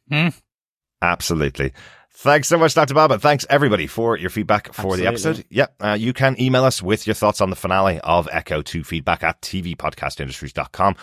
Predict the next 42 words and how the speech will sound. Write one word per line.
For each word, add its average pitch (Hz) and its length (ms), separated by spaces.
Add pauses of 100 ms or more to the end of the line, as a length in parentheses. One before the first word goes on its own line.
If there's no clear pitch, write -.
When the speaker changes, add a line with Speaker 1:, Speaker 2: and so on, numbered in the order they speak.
(100)
Speaker 2:
or 135 120
you 139 80
can 139 80
pop 160 120
on 170 60
over 160 140
to 131 80
our 123 180
website 139 200
and 87 100
leave 78 100
a 71 60
voicemail 82 360
there 90 200
if - 80
you'd - 80
like 78 140
to. 160 140 (320)
You 127 120
can 139 100
also 139 240
pop 139 160
on 139 100
over 123 140
to 117 120
our 104 60
Facebook 113 360
group 113 180
at 135 140
facebook 131 400
dot 92 160
com 69 240
slash 110 260
groups - 280
slash 95 380
T 117 300
V 95 200
podcast - 520
industries, 69 460 (220)
where 78 280
you 73 140
can, 76 240